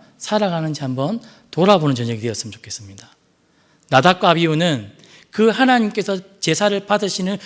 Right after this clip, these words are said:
그 기쁜 날 분별하지 못해서, 절제하지, 절제하지 못해서 그 축제의 날, 예, 죽는 불행을 겪게 된다는 것입니다. 그래서 오늘 하나님은 아론에게 직접 찾아오셔서,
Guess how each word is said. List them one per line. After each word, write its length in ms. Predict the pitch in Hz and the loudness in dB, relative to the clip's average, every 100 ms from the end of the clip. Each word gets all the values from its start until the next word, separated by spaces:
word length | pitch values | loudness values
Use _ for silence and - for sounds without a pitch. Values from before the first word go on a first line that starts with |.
| - - | -16 4
그 200 | 262 262 | 8 8
기쁜 360 | 202 - 240 | 6 4 6
날 460 | 220 208 185 107 - _ _ _ _ _ _ _ | 8 6 4 -2 -18 _ _ _ _ _ _ _
분별하지 460 | 196 208 185 156 143 | -4 -2 -2 -4 -8
못해서, 500 | 117 127 196 269 320 _ _ _ _ _ | -12 -12 -12 -14 -16 _ _ _ _ _
절제하지, 600 | - 147 147 180 143 127 - - | -4 -4 -2 -8 -8 -12 -14 -8
절제하지 480 | 151 175 185 175 | -6 -6 -6 -6
못해서 460 | 123 107 107 165 247 _ _ _ _ _ _ | -8 -14 -14 -14 -16 _ _ _ _ _ _
그 120 | - 226 | -6 -4
축제의 440 | - 277 269 240 | -4 -4 -2 -2
날, 520 | 175 151 208 285 _ _ _ _ _ | 0 -2 -4 -10 _ _ _ _ _
예, 180 | 104 95 _ | -20 -20 _
죽는 520 | - 139 156 165 220 - _ _ _ - | -8 -4 -4 -6 -10 -14 _ _ _ -12
불행을 500 | 131 135 120 131 220 _ _ _ _ | -8 -6 -8 -12 -16 _ _ _ _
겪게 260 | 165 160 | -8 -8
된다는 280 | 113 107 104 | -14 -14 -16
것입니다. 400 | 95 - 110 _ _ _ _ _ _ - | -18 -20 _ _ _ _ _ _ _ -2
그래서 220 | 202 214 | 0 0
오늘 120 | 190 | -2
하나님은 640 | 170 208 175 151 165 113 - _ _ | -2 -2 -2 -4 -4 -8 -12 _ _
아론에게 540 | 147 160 190 180 170 175 | -2 -2 0 -2 -4 -6
직접 460 | 196 - - 220 | -10 -8 -8 -8
찾아오셔서, 720 | - 156 143 117 110 131 110 | -8 -10 -10 -12 -14 -14 -16